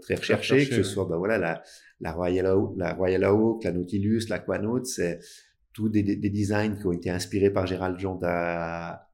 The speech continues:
Speaker 1: à l'époque. Je me suis dit, « Bah, voilà, bah, prenons une, une inspiration, euh, je m'in-, inspirons-nous de ça,
Speaker 2: Hmm.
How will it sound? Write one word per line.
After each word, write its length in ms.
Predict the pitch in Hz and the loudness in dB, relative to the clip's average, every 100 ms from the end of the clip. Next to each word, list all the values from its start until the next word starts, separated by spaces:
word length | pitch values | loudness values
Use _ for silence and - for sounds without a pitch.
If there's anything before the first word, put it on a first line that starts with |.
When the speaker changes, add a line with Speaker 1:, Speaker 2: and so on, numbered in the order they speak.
| - | -8
Speaker 1:
à 60 | |
l'époque. 320 | 87 90 92 170 | -4 -2 -2 -6
Je 20 | |
me 40 | |
suis 80 | - | -8
dit, « 40 | 87 | -12
Bah, 80 | 71 | -8
voilà, 200 | 104 180 | -6 -6
bah, 280 | 135 85 85 - - _ _ _ _ | -6 -6 -8 -12 -20 _ _ _ _
prenons 400 | - 131 139 147 | 2 6 6 6
une, 280 | 104 90 - - - - _ _ _ - | 4 0 -4 -14 -20 -20 _ _ _ -4
une 160 | 113 | 2
inspiration, 640 | 113 104 110 98 98 - - 107 | 2 0 0 0 0 -2 -6 0
euh, 340 | 101 92 90 85 - - - _ _ | 2 2 0 -4 -10 -16 -20 _ _
je 100 | - 92 | -8 -2
m'in-, 260 | 92 110 - - | 0 -2 -8 -8
inspirons-nous 520 | 110 - 135 123 120 | -6 2 2 4 2
de 60 | - | 0
ça, 380 | - 147 208 - _ | 0 0 -2 -8 _
Speaker 2:
Hmm. 140 | 127 | -4